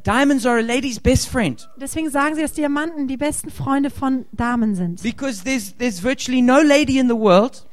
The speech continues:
Speaker 2: Weil es keine Frau auf der Welt gibt,
Speaker 1: that doesn't enjoy the feeling of diamonds sitting on her finger.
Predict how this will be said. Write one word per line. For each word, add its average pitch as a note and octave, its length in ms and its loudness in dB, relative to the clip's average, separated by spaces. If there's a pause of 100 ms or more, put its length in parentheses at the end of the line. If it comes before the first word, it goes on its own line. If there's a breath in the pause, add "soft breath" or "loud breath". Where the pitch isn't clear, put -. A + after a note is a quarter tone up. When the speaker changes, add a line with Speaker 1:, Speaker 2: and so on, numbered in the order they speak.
(140)
Speaker 2:
Weil B3+ 100 -6
es - 100 -8
keine D#4+ 260 -6
Frau C#4+ 240 -4
auf C#4 80 -4
der B3+ 180 -6
Welt B3+ 280 -4
gibt, - 400 -6
Speaker 1:
that F#3 200 -8
doesn't A#3+ 300 0
enjoy A#3+ 260 4
the G3 120 2
feeling A#3 480 2
of F3+ 160 0
diamonds A3 420 2
sitting A#3+ 240 4
on A3 100 4
her G#3 120 2
finger. G3 380 -2